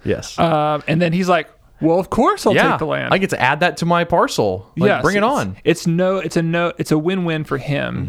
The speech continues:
Speaker 2: because he would get more land,
Speaker 1: Mm-hmm.
Speaker 2: more space to, to build crops, and Naomi presumably would either live on that land as its caretaker
Speaker 1: Yep.
Speaker 2: or even work on the land.
Speaker 1: Right.
Speaker 2: So it's like he has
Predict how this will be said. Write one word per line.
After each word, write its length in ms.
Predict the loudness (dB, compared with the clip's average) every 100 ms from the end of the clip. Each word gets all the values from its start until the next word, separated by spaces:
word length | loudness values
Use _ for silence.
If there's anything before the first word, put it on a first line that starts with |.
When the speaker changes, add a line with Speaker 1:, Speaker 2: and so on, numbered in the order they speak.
| -4
Speaker 2:
because 260 | -2 -6
he 240 | -6 -6 -2
would 220 | -2 -4
get 180 | -6 -4
more 240 | -2 0
land, 420 | 0 -2 -4 -6 -8
Speaker 1:
Mm-hmm. 300 | -8 -4 -2
Speaker 2:
more 220 | 0 -2
space 400 | -2 -2 -2 -2
to, 240 | 0 0 -4 -18
to 280 | -2 0 0
build 320 | -2 -2 -2
crops, 560 | -2 0 0 -4 -10 -12 -18 -20 _
and 760 | -4 -2 -2 -2 -4 -4 -4 -4
Naomi 680 | -2 0 0 -2 -4 -6 -6 _ _ _ _ -4
presumably 760 | -2 0 0 0 -2 -2 0
would 160 | -2 -2
either 320 | -2 -2 -4
live 380 | -4 0 2 2
on 100 | 0
that 180 | -2 -2
land 380 | -2 -2 -2
as 140 | -2 -4
its 160 | -8
caretaker 800 | -6 -2 -2 -2 -4 -2 -4 -4 -8
Speaker 1:
Yep. 220 | -6 -6 -2
Speaker 2:
or 300 | 0 0 -2
even 260 | -2 0
work 200 | 0 0
on 100 | -2
the 40 | -4
land. 360 | -8 -8 -10 -4
Speaker 1:
Right. 160 | 0
Speaker 2:
So 80 | 0
it's 140 | 2
like 280 | 0 0 -4 _ -14
he 540 | -4 -2 0 -2 -4
has 460 | -4 -2 -2 -4